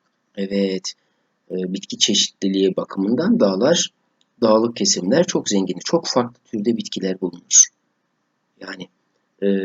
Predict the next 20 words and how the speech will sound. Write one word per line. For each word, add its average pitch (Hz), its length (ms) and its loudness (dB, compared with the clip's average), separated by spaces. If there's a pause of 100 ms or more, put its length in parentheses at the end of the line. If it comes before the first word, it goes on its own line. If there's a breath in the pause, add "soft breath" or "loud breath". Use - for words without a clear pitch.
(240)
sebebi 143 440 2
de 202 220 6 (460)
insanların 156 540 6
etkilerinden 156 520 2
uzak 143 300 2
oldukları 139 480 4
için, 147 500 4 (600)
e, 107 60 -2 (460)
daha 101 200 0
çok, 104 220 -2
e, - 180 -8 (200)
mesela 98 240 0
tarımsal 123 420 4
arazilerde 98 680 6
insanlar 117 420 2
işlerine 117 420 4
yaramayan 107 400 6
bitkileri 98 420 0
ne 160 40 8
yaparlar? 160 520 2